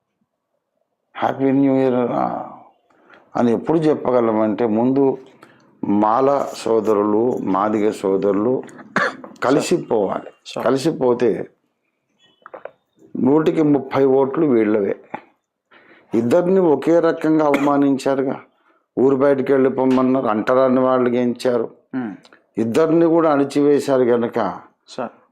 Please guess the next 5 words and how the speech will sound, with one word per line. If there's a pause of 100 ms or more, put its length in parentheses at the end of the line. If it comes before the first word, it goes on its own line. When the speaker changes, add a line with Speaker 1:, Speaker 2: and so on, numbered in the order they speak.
Speaker 1:
అన్యాయం
అయిపోయిన
మేము, (520)
అవమానించబడ్డ
మేము